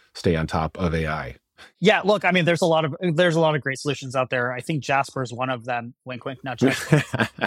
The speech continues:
Speaker 2: <laughs> That can help you in that. But no, like, you think about, you're right. Like, there's a lot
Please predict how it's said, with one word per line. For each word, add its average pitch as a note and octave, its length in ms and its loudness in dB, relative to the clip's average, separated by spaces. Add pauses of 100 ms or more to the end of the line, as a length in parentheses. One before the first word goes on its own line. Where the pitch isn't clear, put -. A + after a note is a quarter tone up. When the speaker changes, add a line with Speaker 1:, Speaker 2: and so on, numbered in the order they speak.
Speaker 2:
<laughs> G#3 260 2
That E3 200 4
can D#3+ 120 -2
help E3+ 320 2
you D#3 200 4 (480)
in F#3 160 4
that. E3 240 4 (100)
But A#3+ 220 2
no, B3+ 240 6
like, A3+ 200 2
you A3 220 2
think D4+ 160 2
about, A3+ 240 0
you're A3+ 140 4
right. A#3 200 2
Like, D3+ 180 -2
there's F#3+ 180 2
a G#3+ 60 2
lot F3+ 500 2